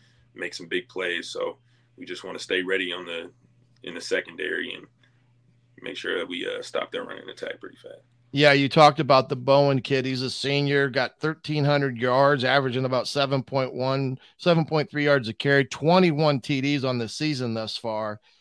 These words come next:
Speaker 2: And then at wideout, they have a Cl-, Clark, uh, uh, Clax, uh, kid that's got over a thousand yards receiving. So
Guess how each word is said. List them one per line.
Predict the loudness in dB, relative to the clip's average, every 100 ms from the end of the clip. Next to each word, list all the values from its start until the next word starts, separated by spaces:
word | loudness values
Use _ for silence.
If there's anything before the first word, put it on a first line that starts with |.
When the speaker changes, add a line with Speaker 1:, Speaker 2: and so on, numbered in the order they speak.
| _ _ -4
Speaker 2:
And | 0
then | 0
at | -2
wideout, | 2 4 4 4 2 0 -2
they |
have | -4 -4
a | -10
Cl-, | -16 -20 -10
Clark, | 0 0 0 -8
uh, | -14 -10
uh, | -8 -8 -8 -12 -14 -16 -10
Clax, | 2 6 6 2 -6 -8 -8 -10
uh, | -8 -8 -10
kid | -6 -4 -4
that's | -8 -6
got | -4 -4
over | -4 -6
a |
thousand | -2 0 0 -2 -2
yards | -2 -4 -6
receiving. | -8 -4 -4 -4 -4
So | 2 2